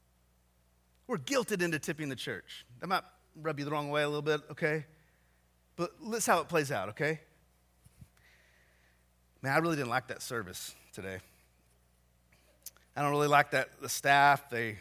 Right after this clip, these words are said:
they're kinda rude, and they're busy, and they kind of ignore me, and I didn't like what they were saying. Um, music was poor.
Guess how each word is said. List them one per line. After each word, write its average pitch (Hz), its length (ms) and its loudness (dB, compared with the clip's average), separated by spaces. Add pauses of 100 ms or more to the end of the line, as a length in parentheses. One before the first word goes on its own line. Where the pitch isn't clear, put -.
they're 120 100 -12
kinda 117 200 -6
rude, 139 540 -2
and 101 140 -10
they're 110 140 -6
busy, 123 500 -8
and 110 80 -8
they 104 60 -10
kind 131 180 -8
of 113 60 -4
ignore 120 260 -4
me, 127 380 -4
and 95 180 -10 (1120)
I - 40 -8
didn't 131 100 -6
like 120 140 -6
what 113 80 -14
they 104 40 -6
were 104 60 -8
saying. 131 560 -4 (400)
Um, 101 380 -14 (560)
music 117 400 -10
was 107 100 -16
poor. 110 540 -10